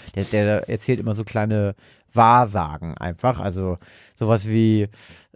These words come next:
ähm, „Dein Tag wird schön, wenn die Sonne am Himmel scheint“ oder so. Also so generischen Bullshit eigentlich. Ähm,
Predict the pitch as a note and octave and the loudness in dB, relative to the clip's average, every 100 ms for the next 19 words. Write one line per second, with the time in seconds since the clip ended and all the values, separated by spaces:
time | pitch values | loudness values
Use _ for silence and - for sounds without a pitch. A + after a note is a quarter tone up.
0 | - G#2+ G#2+ G2+ G2 F#2+ A2+ A#2 C3 E3+ | -10 -4 -2 -2 -4 0 2 4 6 6
1 | F3 D#3 B2+ F#3+ B3 A3+ F#3 D3+ D3 C#3+ | 6 0 2 6 8 6 6 4 4 2
2 | A#2+ D3 D3+ C#3 C3 D3 C3 G#2+ G2+ G2 | 4 4 4 2 2 2 2 0 -2 -4
3 | - - - - A2+ G2+ F#2 G2+ G2 F#2 | -8 -10 -8 -4 -2 -2 -4 -4 -4 -6
4 | G2 F#2+ C3+ B2+ B2 C#3 C3 C3 B2+ C3+ | -8 -4 -2 0 0 2 2 0 0 4
5 | E3 D#3+ D#3 D#3 B2 C#3 C3 - - F#2 | 4 4 0 -2 4 6 6 2 -6 -6
6 | G2+ G2 C3 - - - - - C#3+ C#3 | -8 -6 -6 -6 -14 -20 -20 -4 2 4
7 | D3 D3+ | 4 0